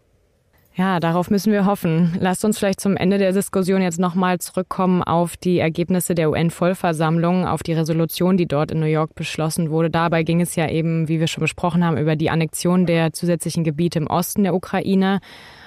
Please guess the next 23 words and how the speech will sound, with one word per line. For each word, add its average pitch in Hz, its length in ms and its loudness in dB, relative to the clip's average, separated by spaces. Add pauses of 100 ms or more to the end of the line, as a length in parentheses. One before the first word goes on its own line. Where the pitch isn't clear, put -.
(120)
Ähm, 180 220 2
wenn 175 100 4
wir 190 100 2
das 196 160 0
jetzt 196 180 -2
vergleichen 180 500 0
mit 190 180 0
der 180 300 2
Situation 180 880 0
zweitausendvierzehn, 180 1040 0
als 170 180 -2
Putin 185 640 2
die 165 100 0
Krim-Halbinsel 156 1040 0
fälschlicherweise 147 720 -2
annektierte, 151 560 -2
worüber 151 320 0
wir 156 80 -2
ja 147 140 -2
auch 131 100 -2
schon - 180 -8
geredet 151 440 -6
haben, 160 340 0